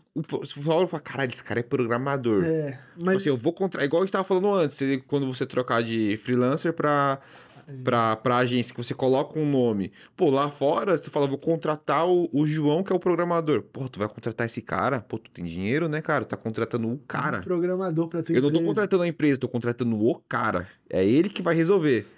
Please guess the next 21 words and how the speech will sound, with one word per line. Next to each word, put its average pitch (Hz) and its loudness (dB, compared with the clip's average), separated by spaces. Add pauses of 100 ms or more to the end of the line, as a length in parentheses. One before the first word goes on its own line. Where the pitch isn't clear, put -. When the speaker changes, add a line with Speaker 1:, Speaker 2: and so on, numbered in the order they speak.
(120)
Speaker 2:
É. 135 -2
Speaker 1:
Sacou? 127 0
Aqui 156 -4
já 190 2
não, 233 4
aqui 135 -2
a - 0
gente 135 -6
tem 160 2
o 151 0
contrário, 165 0
foi - -6
o 110 -8
que - -10
você 123 -2
falou, 170 0
que 101 0
é, 104 2
infelizmente, 117 -2
no 127 -4
Brasil, 131 0